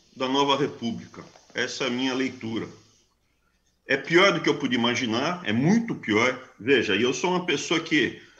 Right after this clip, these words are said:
apesar do meu jeitão simples, né? O, o meu avô, o Weintraub, veio da Europa, do norte da Europa, mas o meu avô, a, a família da minha mãe tá no Brasil desde sempre, por isso que eu tenho esse jeitão. Então,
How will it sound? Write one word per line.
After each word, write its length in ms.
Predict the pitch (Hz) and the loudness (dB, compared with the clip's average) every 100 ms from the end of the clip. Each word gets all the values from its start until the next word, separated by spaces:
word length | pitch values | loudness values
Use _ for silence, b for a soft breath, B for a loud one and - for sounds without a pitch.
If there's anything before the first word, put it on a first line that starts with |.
| B B B _ | B B B _
apesar 440 | 117 120 135 123 151 | -8 0 2 4 4
do 100 | 147 | 4
meu 140 | 143 | 4
jeitão 380 | 127 120 123 110 | 4 2 0 -2
simples, 540 | 107 160 151 - - | -2 0 0 -2 -8
né? 340 | 98 135 110 90 - _ _ _ - _ _ _ _ _ _ _ _ _ _ _ - _ _ _ _ _ _ - | -6 -4 -4 -8 -18 _ _ _ -20 _ _ _ _ _ _ _ _ _ _ _ -20 _ _ _ _ _ _ -2
O, 320 | 139 139 131 | 2 4 4
o 40 | 135 | 6
meu 160 | 185 | 6
avô, 360 | 175 131 143 127 | 6 4 6 6
o 120 | 110 | 6
Weintraub, 500 | 143 123 147 175 190 | 2 2 2 2 2
veio 200 | 185 202 | 2 4
da 80 | 202 | 4
Europa, 360 | 147 135 131 | 6 4 2
do 120 | 113 113 | -2 -2
norte 220 | 127 - | -4 -2
da 80 | 151 | 0
Europa, 300 | 120 113 113 | 2 2 0
mas 200 | 135 170 | -2 -2
o 60 | |
meu 140 | 196 190 | 0 2
avô, 640 | 117 131 123 90 82 - - - - | 2 2 2 0 -6 -18 -20 -20 -10
a, 240 | 95 95 | -8 -6
a 80 | 90 | -4
família 300 | - 120 156 | 0 0 2
da 120 | 156 | 0
minha 180 | 156 151 | 0 0
mãe 120 | 156 | 0
tá 140 | 190 214 | -2 -2
no 100 | 208 | 0
Brasil 320 | 175 156 175 | 0 0 2
desde 260 | 190 196 214 | 2 2 -2
sempre, 440 | - 139 135 - | 0 0 0 -6
por 160 | - 127 | -10 -6
isso 160 | 175 - | -6 -2
que 60 | |
eu 120 | 185 | -4
tenho 180 | - 139 | 0 -2
esse 160 | 131 117 | 0 -2
jeitão. 320 | 120 113 107 | -2 -2 -6
Então, 400 | 107 175 135 | -4 -4 -4